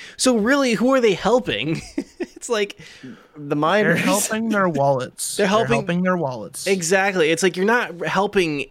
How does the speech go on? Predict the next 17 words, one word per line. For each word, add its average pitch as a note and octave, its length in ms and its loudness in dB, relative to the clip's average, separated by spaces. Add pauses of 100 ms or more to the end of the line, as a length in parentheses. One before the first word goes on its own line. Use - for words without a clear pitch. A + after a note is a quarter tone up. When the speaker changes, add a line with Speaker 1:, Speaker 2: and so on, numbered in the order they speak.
(100)
Speaker 1:
anybody, D#3+ 720 0 (320)
right? E3 160 0
You're E3+ 80 2
not F#3 220 0
actually F3 420 -2
helping. C#3+ 440 -2
And, D#3+ 120 -2
you E3+ 80 -2
know, D#3+ 160 2
I D#3+ 140 0
know F3+ 160 2
we E3 180 -2
rag D3 400 0
on C3 160 -4 (100)
crypto C#3+ 400 -4
bros A#2 360 -6
here, G#2 320 -6